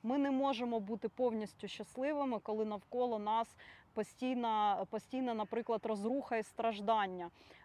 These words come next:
Е, і навпаки, так? Тобто, е, намагайтеся знайти оцю гармонію між зовнішнім і внутрішнім. І якщо почати своє щастя зсередини вам не вдається, якщо вам погано, то почніть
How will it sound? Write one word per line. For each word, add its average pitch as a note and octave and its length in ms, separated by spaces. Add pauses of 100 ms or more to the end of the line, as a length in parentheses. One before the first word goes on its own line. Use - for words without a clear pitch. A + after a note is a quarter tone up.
Е, G3+ 260 (100)
і C4+ 100
навпаки, B3+ 800 (240)
так? C4 260
Тобто, A#3 520 (100)
е, A3 320
намагайтеся A#3+ 720
знайти A#3+ 480
оцю G#3 280
гармонію B3 680
між A3+ 300
зовнішнім C4 760
і A#3+ 80
внутрішнім. G#3+ 760
І A3+ 40
якщо A#3+ 320
почати C4 640
своє A3+ 400
щастя A3 640 (300)
зсередини A3 760
вам G3+ 380
не A3+ 180
вдається, G#3+ 680
якщо A3 320
вам G#3+ 200
погано, A3+ 680 (380)
то A#3+ 220 (160)
почніть C#4+ 680